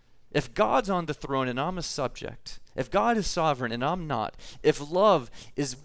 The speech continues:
way more deeple-, deeper and, and way more, more palpable and way more experiential than, than, than just making you feel good or forgetting about things that make us sad,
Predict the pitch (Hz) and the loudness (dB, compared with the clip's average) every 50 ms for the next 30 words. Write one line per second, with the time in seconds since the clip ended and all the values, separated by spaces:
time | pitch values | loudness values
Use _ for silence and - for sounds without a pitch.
0 | - - 202 240 240 240 226 202 196 180 165 - - - - 196 202 - - 143 | -4 0 2 4 4 4 2 2 0 0 0 -2 -6 -8 -8 -6 -6 -6 -4 -4
1 | 120 113 - - - - - - 180 190 - - 131 123 117 127 135 135 135 139 | -4 -6 -8 -10 -16 -12 -8 -6 -4 -2 0 0 2 2 2 0 0 0 -2 -2
2 | 135 139 147 190 208 220 220 214 190 185 175 165 151 - 143 135 131 - - - | -2 0 2 2 2 2 2 0 0 0 2 0 0 0 0 -2 -2 -2 -4 -6
3 | - 185 196 196 180 151 - 135 131 131 131 139 180 202 226 233 226 220 208 190 | -4 -2 -2 -2 -2 -2 0 0 0 0 0 -2 0 0 0 0 0 0 2 2
4 | 170 151 - - - - - - - - - - - - 208 196 175 170 190 208 | 0 -2 -4 -8 -16 -20 -18 -14 -10 -6 -4 -2 0 0 2 2 2 2 2 0
5 | - - 185 160 139 139 143 - - 143 131 - 147 139 135 - - 175 185 170 | 0 0 0 2 2 2 2 0 0 -2 0 0 -2 -2 -2 -2 -2 -2 -2 -2
6 | - 151 143 147 - - 139 131 120 120 - - - - 165 170 170 170 156 - | -2 -4 -4 -4 -4 -6 -6 -6 -6 -6 -6 -8 -10 -6 -2 -2 -2 -2 -2 -2
7 | 117 113 117 110 123 131 127 - - 151 131 - 160 156 160 147 143 123 123 120 | -2 -2 0 0 0 -2 -4 -4 -4 -6 -4 -2 -2 -2 -2 -4 -4 -2 -2 -2
8 | 107 - - 131 127 120 123 120 127 120 - 120 - - - 196 180 165 123 107 | -2 -2 -4 -4 -4 -6 -6 -6 -6 -6 -4 -4 -2 0 2 4 4 4 2 0
9 | 104 85 - | -4 -6 -8